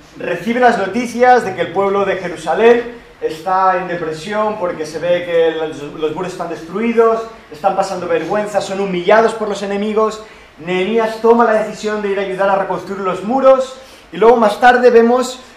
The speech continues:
cómo él llega por fin a esos muros, los empieza a reconstruir, empieza a organizarse y a través de estas enseñanzas veíamos cuál debía ser nuestra actitud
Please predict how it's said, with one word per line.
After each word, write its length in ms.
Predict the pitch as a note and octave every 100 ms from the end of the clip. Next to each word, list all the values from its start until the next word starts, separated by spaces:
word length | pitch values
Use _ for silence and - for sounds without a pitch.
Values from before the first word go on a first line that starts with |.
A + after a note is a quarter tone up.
| -
cómo 360 | G3 F#3+ F#3+ G3
él 260 | A#3+ B3
llega 240 | A#3+ A#3 A3+
por 140 | G#3+
fin 160 | A3+ G#3+
a 40 |
esos 220 | G#3 G#3
muros, 280 | G#3+ A#3 A#3
los 200 | G#3+ F3
empieza 400 | E3+ D#3 G3+ A#3
a 60 | G#3+
reconstruir, 680 | F#3 F3+ D#3 E3 F3+ G#3 G3
empieza 340 | F3+ F#3 G3
a 40 | F#3
organizarse 720 | E3+ D#3+ - G3 G#3 G#3 G#3 - - - -
y 60 |
a 120 | G3 G3
través 580 | F#3+ G3 G3 A#3+ A#3+
de 100 | B3
estas 260 | A3+ A#3 A3+
enseñanzas 760 | G#3+ - F3+ A#3 C4+ - A3 F#3
veíamos 520 | F#3 G#3 A3+ A3+ - - - - _
cuál 300 | G3+ A#3 A#3
debía 280 | A3 G#3+ G#3
ser 200 | G#3+ G3
nuestra 280 | F#3+ - F#3+
actitud 540 | F3+ - F#3+ F#3+ F#3+